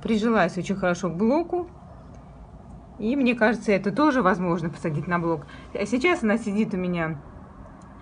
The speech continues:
а, значит, э, кора довольно крупная, не совсем мелкая фракция, и перлит, всё, больше ничего там нету. И наверх я положила немножко мха.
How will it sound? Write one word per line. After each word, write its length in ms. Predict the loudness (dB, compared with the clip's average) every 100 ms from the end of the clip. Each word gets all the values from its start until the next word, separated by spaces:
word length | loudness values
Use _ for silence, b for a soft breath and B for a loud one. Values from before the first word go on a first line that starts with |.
| B B -2
а, 360 | 0 2 0
значит, 320 | 0 -2 -4 -4
э, 600 | -2 -2 -2 -4 -4 -6 -4
кора 460 | 4 6 8 4 2 -4
довольно 440 | 0 2 4 0
крупная, 500 | -2 0 0 0 0
не 160 | 0 -2
совсем 380 | -2 -2 0 0
мелкая 320 | 0 0 -2
фракция, 600 | 4 4 2 0 0 0 B B B
и 100 | 0
перлит, 440 | 2 2 2 -2 -6
всё, 340 | -4 -4 -4
больше 380 | -2 -2 -2 -2
ничего 480 | -4 -4 -4 -4 -6 -6
там 180 | -4 -2
нету. 280 | -4 -4 -8 B B 0
И 60 |
наверх 360 | 4 4 2 0
я 80 | 0
положила 400 | 0 0 2 0
немножко 460 | 0 -2 -4 -6
мха. 320 | -8 -4 -6